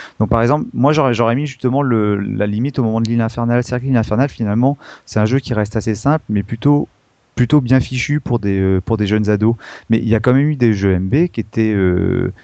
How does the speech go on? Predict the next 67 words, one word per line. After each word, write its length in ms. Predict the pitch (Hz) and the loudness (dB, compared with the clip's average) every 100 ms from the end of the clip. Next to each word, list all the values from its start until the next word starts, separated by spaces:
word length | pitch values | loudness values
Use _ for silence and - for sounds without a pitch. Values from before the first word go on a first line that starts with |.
| - | -14
qui 80 | - | -4
étaient 140 | 117 | 0
vraiment 360 | 101 113 143 - | 2 2 2 0
intéressants 600 | 120 - 113 113 - 123 | -4 -2 -2 -2 -2 -2
à 20 | |
jouer. 260 | 120 151 151 | 0 0 0
Moi 200 | - 131 | 2 2
j'en, 160 | 123 110 _ - - | 0 -2 _ -20 -4
voilà, 280 | - 120 - | 0 0 0
Intrigue 320 | 127 - 131 | -2 -2 -2
à 60 | 117 | 0
venir 200 | 117 175 | 0 -4
justement, 500 | 160 131 - 123 156 | -6 -8 -6 -2 -2
on 20 | |
le 80 | 117 | -4
disait 220 | 92 98 | -6 -10
tout 160 | 92 107 | -6 -4
à 40 | |
l'heure, 200 | 113 160 - - - | -2 -4 -8 -20 -20
c'est 220 | - 135 | -6 -2
un 100 | 135 | 0
des 160 | 120 113 | 0 0
jeux, 220 | 107 104 | 0 -2
c'est 180 | - 107 | -4 -4
un, 400 | 101 101 101 101 | -4 -4 -4 -4
de, 140 | 98 101 | -4 -2
de 120 | 104 | 0
mémoire, 280 | 104 117 156 | 0 2 0
il 40 | |
me 20 | 143 | -2
semble 180 | 135 | -4
que 80 | 123 | -2
c'était 240 | 120 110 110 | -2 0 0
un 120 | 107 | 0
jeu 160 | 101 | 2
M 120 | 107 127 | 2 2
B, 140 | 156 | 2
c'était 240 | 147 - | 0 -2
un 80 | 104 | 0
jeu 100 | 101 | 2
en 60 | 123 | 0
plus 120 | 135 | -2
qui 100 | - | -2
avait 120 | 98 | 0
eu 80 | 117 | 2
le 140 | 110 | 0
prix 260 | 104 - 117 | 0 -2 -4
du, 240 | 104 101 | -4 -4
du 160 | 95 101 | -4 -4
jouet, 340 | 98 117 131 | 0 2 4
euh, 220 | 123 95 92 | 2 0 -2
quand, 500 | 104 98 95 82 95 | -2 -2 -4 -6 -8
quand 200 | 104 - | -8 -8
il 60 | 90 | -8
était 160 | 90 | -6
sorti. 420 | 92 123 - 151 - - - - | -4 -4 -4 -8 -8 -16 -20 -8
Donc 140 | 113 101 | -6 -2
c'est 100 | 107 | 0
un 80 | |
jeu 140 | 104 143 | 2 2
qui 80 | 139 | 0
était 160 | 110 | -2
quand 100 | - | 0
même 80 | 127 | 0
vraiment 240 | 113 113 | 0 -2
très 200 | 131 113 | -2 -2
intéressant. 500 | 104 104 113 - 143 | -2 -2 -2 -2 -4